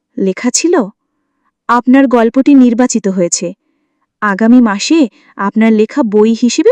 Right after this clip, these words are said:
প্রকাশিত হবে। আপনি আমাদের তরুণ প্রতিভাদের একজন।" রাহুল বিশ্বাসই করতে পারছিল না। তার চোখ দিয়ে অঝরে জল গড়াচ্ছিল। প্রথমবার কেউ বলেছিল,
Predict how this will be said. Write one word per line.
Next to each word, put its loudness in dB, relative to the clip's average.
প্রকাশিত -2
হবে। -6
আপনি 2
আমাদের 4
তরুণ 2
প্রতিভাদের 0
একজন।" -6
রাহুল 2
বিশ্বাসই -2
করতে -4
পারছিল -6
না। -10
তার -2
চোখ 0
দিয়ে 2
অঝরে 0
জল 0
গড়াচ্ছিল। -4
প্রথমবার -2
কেউ 2
বলেছিল, 0